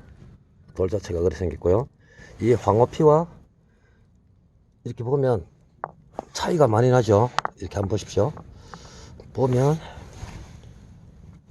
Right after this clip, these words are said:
이렇게 차이가 납니다. 그래서 뒤에 있는 친구는 제가 감히 이 골드 호피석이라고,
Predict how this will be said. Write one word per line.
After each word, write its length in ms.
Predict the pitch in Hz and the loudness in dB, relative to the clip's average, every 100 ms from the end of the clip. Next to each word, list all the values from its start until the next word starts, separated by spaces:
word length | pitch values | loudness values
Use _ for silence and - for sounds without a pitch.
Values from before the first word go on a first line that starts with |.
| - - - - - - - - - - | -20 -20 -20 -18 -16 -16 -18 -20 -20 -12
이렇게 240 | 123 98 - - - - - - - - - - - | -10 -10 -12 -14 -16 -20 -20 -20 -20 -20 -20 -14 -14
차이가 300 | - 139 117 | -8 -4 -4
납니다. 580 | 92 80 - - - - - _ _ _ _ | -4 -8 -12 -16 -16 -20 -20 _ _ _ _
그래서 380 | 98 101 110 95 - _ _ - - - - - - - - - - | -12 -6 -4 -6 -8 _ _ -20 -20 -20 -20 -20 -20 -20 -16 -16 -2
뒤에 180 | 113 | 2
있는 160 | 123 120 | 2 2
친구는 500 | - 117 117 117 139 - - - | 0 0 2 2 0 -6 -14 -8
제가 240 | 92 104 | 0 0
감히 600 | - 92 117 117 117 117 - - - - - - | 2 0 2 0 0 -4 -8 -14 -16 -16 -12 -6
이 80 | 87 | 0
골드 300 | 156 156 139 | 2 2 0
호피석이라고, 840 | 104 - - 87 90 78 78 | -2 -8 -8 -2 -2 -2 -4